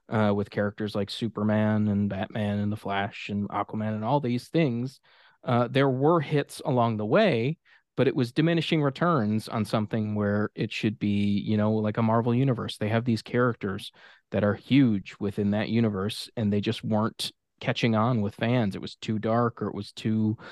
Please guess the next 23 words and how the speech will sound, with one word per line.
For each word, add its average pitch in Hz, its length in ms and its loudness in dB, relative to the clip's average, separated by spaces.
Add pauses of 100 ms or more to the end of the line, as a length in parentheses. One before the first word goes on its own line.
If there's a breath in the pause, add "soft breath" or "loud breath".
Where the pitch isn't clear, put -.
(340 loud breath)
uh, 101 240 2
stupid, 123 680 2
or 104 240 -2
it - 80 -4
was, 104 340 -4
you 107 160 2
know, 107 140 4
just 110 200 -2
wasn't 113 280 0
handled 110 340 0
by 107 140 0
the 101 100 -2
right 107 220 -2
hands. 113 540 -2 (520 loud breath)
Um, 107 480 0
so - 280 0
they 120 160 4
want 127 320 0
someone 123 400 2
like 101 160 -2
a 113 60 -4
Kevin 135 340 2
Feige, 113 500 0